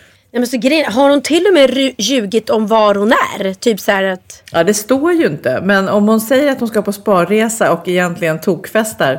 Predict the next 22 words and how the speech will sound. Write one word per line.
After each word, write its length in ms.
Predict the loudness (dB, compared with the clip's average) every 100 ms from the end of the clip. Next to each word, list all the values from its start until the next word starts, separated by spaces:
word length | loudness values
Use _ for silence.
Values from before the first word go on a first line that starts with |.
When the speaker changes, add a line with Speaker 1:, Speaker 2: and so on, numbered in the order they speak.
| -6 -20 -20 -20 _ _ _
Speaker 2:
eh, 460 | -6 -4 -4 -8 -12 -12
egentligen 680 | -8 -4 0 0 0 -2 -4
så, 140 | -4 -6 -4
ja, 340 | 0 0 0
jag 180 | 0 2
antar 380 | 2 -2 -4 -4
att 140 | -4 0
det 100 | -2
är 40 |
en 80 | -2
svartsjuk 460 | -4 -8 -6 -10 -8
man 200 | -8 -6
då, 80 | -6
för 100 | -4
annars 180 | -4 -6
skulle 180 | -6 -4
man 120 | -2
ju 60 |
aldrig 200 | -2 -4
behövt, 400 | -6 -8 -8 -8
eh, 100 | -6 -4 -4 -8 -10 -10 -12 -12 -16 -20 _
ljuga. 640 | -6 -4 -4 -8 -6 -6